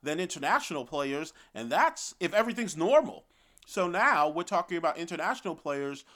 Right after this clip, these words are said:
who may be declaring. How do we manage that in this socially distant environment?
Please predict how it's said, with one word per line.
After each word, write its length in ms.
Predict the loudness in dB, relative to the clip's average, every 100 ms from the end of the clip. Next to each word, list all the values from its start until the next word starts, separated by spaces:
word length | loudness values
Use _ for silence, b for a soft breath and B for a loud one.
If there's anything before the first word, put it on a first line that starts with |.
| b -4
who 120 | -2
may 160 | 0
be 120 | 0 -2
declaring. 680 | -6 -4 -2 0 0 -4 -10 b b b b
How 200 | 6 8
do 100 | 8
we 80 | 4
manage 360 | 4 2 0
that 360 | -2 4 6 4
in 160 | 0 -4
this 140 | -6
socially 500 | -4 -2 -2 -2 -2
distant 560 | -2 -2 -2 -2 -4 -4
environment? 680 | -4 -2 4 4 4 0 -6